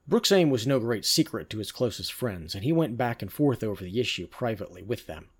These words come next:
Still, he went on with his plans. On May twenty-second, after the day's legislative work had been completed, Brooks walked over from the House of Representatives and approached Sumner. They did not know each other personally,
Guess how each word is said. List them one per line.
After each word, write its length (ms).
Still, 360
he 160
went 180
on 180
with 120
his 100
plans. 460
On 160
May 140
twenty-second, 720
after 240
the 100
day's 280
legislative 580
work 320
had 100
been 140
completed, 560
Brooks 240
walked 260
over 300
from 200
the 80
House 240
of 100
Representatives 680
and 220
approached 480
Sumner. 400
They 120
did 140
not 180
know 220
each 140
other 180
personally, 640